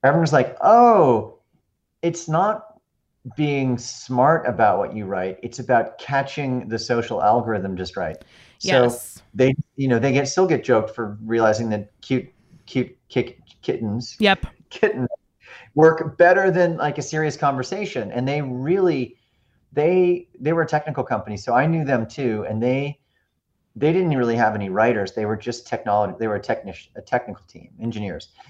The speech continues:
Speaker 1: and they were looking hard at how to game the algorithm on social. And they figured out that if you got velocity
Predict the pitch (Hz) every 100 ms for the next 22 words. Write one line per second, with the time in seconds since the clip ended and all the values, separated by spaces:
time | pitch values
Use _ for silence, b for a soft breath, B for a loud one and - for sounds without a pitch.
0 | b - 135 147 127 139 160 156 139 120
1 | 113 - - 135 131 123 104 101 135 139
2 | 151 - - 120 113 - _ _ _ _
3 | _ 131 135 147 147 139 113 - 104 120
4 | 123 117 110 98 95 - 113 123 180 185
5 | - _ _ _ _ 127 131 117 139 127
6 | 127 120 113 110 107 120 117 b b b
7 | - 147 139 113 110 113 131 135 131 104
8 | 92 92